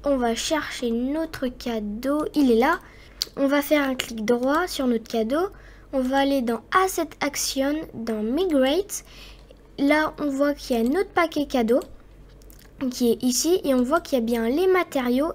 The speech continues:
et les textures. On va faire OK. Donc là, on va juste aller dans mon projet,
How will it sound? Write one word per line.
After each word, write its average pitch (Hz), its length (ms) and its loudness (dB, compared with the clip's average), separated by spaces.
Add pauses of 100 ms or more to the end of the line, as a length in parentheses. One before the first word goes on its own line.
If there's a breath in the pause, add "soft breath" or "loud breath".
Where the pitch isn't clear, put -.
et 311 80 -2
les 302 140 0
textures. 226 480 -6 (160)
On 220 60 -6
va 214 100 -4
faire - 380 -10
OK. 269 260 0 (840 loud breath)
Donc 254 240 -2
là, 320 380 2
on 254 80 -4
va 240 160 0
juste 330 260 -2
aller 339 200 4
dans 277 120 2
mon 247 140 2
projet, 240 560 -2